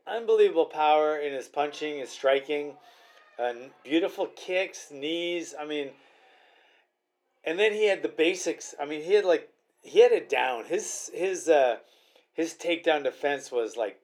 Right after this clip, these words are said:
tight. <laughs> I mean, this guy had it, he had it down. And, um, um, I think he was,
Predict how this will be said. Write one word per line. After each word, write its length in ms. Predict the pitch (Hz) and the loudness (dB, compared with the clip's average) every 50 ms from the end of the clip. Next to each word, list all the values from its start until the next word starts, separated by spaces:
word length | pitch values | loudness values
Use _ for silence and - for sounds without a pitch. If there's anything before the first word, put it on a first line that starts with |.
| _ | _
tight. 420 | - - - 143 139 123 104 92 - _ _ _ _ | -16 -6 0 0 0 0 0 -6 -16 _ _ _ _
<laughs> 240 | _ _ _ _ _ | _ _ _ _ _
I 120 | 123 131 - - - | -10 -10 -8 -4 -4
mean, 100 | 185 - | -2 -2
this 160 | 214 - - | -2 -2 0
guy 180 | - 294 285 | 2 2 4
had 240 | 269 220 196 196 180 | 4 4 6 6 6
it, 260 | 165 147 - - _ _ _ _ - - - - - - _ | 6 4 2 -2 _ _ _ _ -20 -20 -20 -20 -20 -20 _
he 200 | _ 185 220 240 | _ 2 4 6
had 140 | 233 240 240 | 8 8 6
it 120 | 208 165 | 6 4
down. 340 | 143 156 151 139 127 107 98 98 - | 4 4 4 4 4 0 -4 -10 -8
And, 240 | 139 139 135 139 139 | -4 -2 -2 0 0
um, 300 | 139 135 131 127 123 110 _ _ _ _ _ _ _ _ _ _ _ _ _ - - - _ _ _ _ _ - | 0 0 -2 -2 -6 -14 _ _ _ _ _ _ _ _ _ _ _ _ _ -20 -20 -20 _ _ _ _ _ -2
um, 560 | 123 127 131 127 127 127 123 120 120 117 113 110 107 110 _ _ _ _ _ _ _ _ _ _ _ _ _ _ _ _ _ _ _ _ _ _ _ _ _ _ _ | 0 2 4 4 4 2 2 0 -4 -10 -18 -20 -20 _ _ _ _ _ _ _ _ _ _ _ _ _ _ _ _ _ _ _ _ _ _ _ _ _ _ _ _
I 80 | - 165 | -8 -6
think 220 | 165 262 269 277 | -4 -4 -4 -4
he 160 | - 220 247 254 | -4 -6 0 2
was, 300 | 220 196 165 147 - | 2 2 0 -4 -12